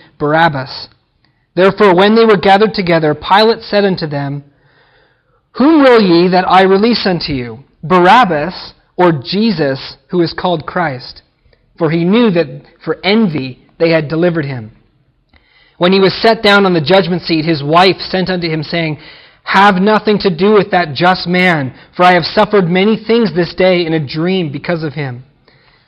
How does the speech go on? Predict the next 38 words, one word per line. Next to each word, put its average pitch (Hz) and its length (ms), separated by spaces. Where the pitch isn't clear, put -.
But 160 100
the 160 80
chief - 380
priests 220 340
and 175 100
the 170 120
elders 185 400
persuaded 208 680
the 160 60
multitude 160 800
that 120 160
they 175 100
should 170 220
ask 165 420
Barabbas 156 720
and 170 140
destroy 165 540
Jesus. 139 640
The 170 60
governor 208 360
answered 202 440
and 160 120
said - 180
unto 202 220
them, 156 240
"Which 226 320
of 226 120
the 226 100
two 226 500
will 214 240
you 202 240
that 190 120
I 180 120
release 190 480
unto 170 260
you?" 143 180
They 156 160
said, 180 380